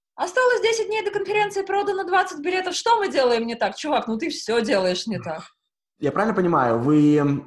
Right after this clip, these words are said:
Speaker 2: сначала делаете органический, э, заход? Например, есть early bird, да, то есть, э,
Speaker 1: Да.
Speaker 2: да, да, и, э, early bird попадает в основном на теплую аудиторию.
Speaker 1: Это базы тех, кто покупал в прошлый раз.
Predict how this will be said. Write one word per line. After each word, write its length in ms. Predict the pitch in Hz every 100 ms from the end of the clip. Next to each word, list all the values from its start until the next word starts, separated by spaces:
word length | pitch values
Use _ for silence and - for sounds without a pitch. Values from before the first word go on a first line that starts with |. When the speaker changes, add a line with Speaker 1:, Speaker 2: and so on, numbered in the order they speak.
| -
Speaker 2:
сначала 440 | - 135 185 185
делаете 540 | 139 156 147 143 147 131
органический, 1000 | 123 123 131 120 120 - - 113 113 110
э, 360 | 107 107 107 107
заход? 480 | 113 - - - -
Например, 420 | 110 113 120 110
есть 320 | 117 117 -
early 220 | 131 117 117
bird, 360 | 147 190 185 - -
да, 280 | 117 139 165
то 100 | 127
есть, 300 | 117 - -
э, 60 |
Speaker 1:
Да. 380 | 85 110 107 104 104
Speaker 2:
да, 200 | 107 107 71
да, 320 | 131 143 165 156
и, 320 | 120 117 117
э, 60 | 117
early 600 | 113 113 113 135 127 127
bird 220 | 175 170
попадает 380 | 139 135 147 131
в 60 | 120
основном 360 | 127 131 143
на 100 | 123
теплую 320 | 123 135 123 113
аудиторию. 520 | 107 104 90 80 - _ _ _ _ _ _ - _
Speaker 1:
Это 200 | 254 254
базы 500 | 233 262 330 311 277
тех, 300 | - 269 311
кто 200 | - 262
покупал 360 | 254 240 226 220
в 60 |
прошлый 320 | 214 202 185 175
раз. 160 | -